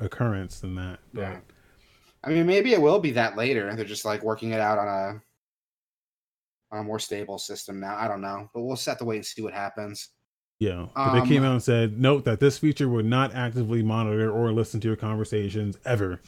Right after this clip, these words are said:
Speaker 1: It's strictly reserved for reporting online abuse or harassment. So people fucking calm down.
Speaker 2: Yeah.
Speaker 1: I mean,
Speaker 2: Which, which basically, like, in English means that they don't have access to those recordings until you send it to them.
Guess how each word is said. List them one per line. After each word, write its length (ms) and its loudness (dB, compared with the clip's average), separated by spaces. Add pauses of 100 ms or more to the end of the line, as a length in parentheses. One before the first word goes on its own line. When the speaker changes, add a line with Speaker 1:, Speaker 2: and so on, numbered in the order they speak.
(580)
Speaker 1:
It's 140 -2
strictly 360 4
reserved 440 6
for 80 2
reporting 480 4
online 360 2
abuse 320 0
or 80 0
harassment. 520 -6
So 180 -8
people 320 -2
fucking 460 -4
calm 340 0
down. 400 0
Speaker 2:
Yeah. 140 0 (960)
Speaker 1:
I 120 -4
mean, 180 2
Speaker 2:
Which, 140 4
which 200 4
basically, 540 0
like, 240 4
in 140 -2
English 480 -2
means 260 -6
that 140 -8
they 80 0
don't 140 0
have 200 4
access 480 0
to 60 -6
those 180 -4
recordings 540 -6
until 220 -8
you 120 -10
send 260 -10
it 120 -14
to 80 -16
them. 300 -20